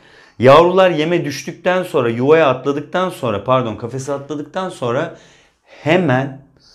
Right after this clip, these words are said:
yuvalıkların kapaklarını kapatıyorum. Yani sanki orada "Siz üretim artık yapmayacaksınız,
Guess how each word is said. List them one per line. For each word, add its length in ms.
yuvalıkların 600
kapaklarını 560
kapatıyorum. 640
Yani 280
sanki 380
orada 500
"Siz 260
üretim 320
artık 340
yapmayacaksınız, 1080